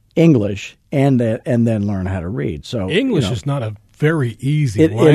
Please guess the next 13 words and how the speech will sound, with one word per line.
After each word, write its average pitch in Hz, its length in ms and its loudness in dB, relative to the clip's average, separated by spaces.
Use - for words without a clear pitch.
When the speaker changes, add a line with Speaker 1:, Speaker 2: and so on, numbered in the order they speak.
Speaker 1:
one 156 200 6
Speaker 2:
language - 20 4
Speaker 1:
of 147 80 4
Speaker 2:
to 127 60 0
Speaker 1:
the 139 60 4
hardest 123 500 2
Speaker 2:
learn. 113 80 -4
Speaker 1:
ones 85 300 -8
to 113 100 -8
learn. 64 280 -10
That's 92 200 -6
Speaker 2:
Yeah. 123 80 -2
Speaker 1:
correct. 104 320 -2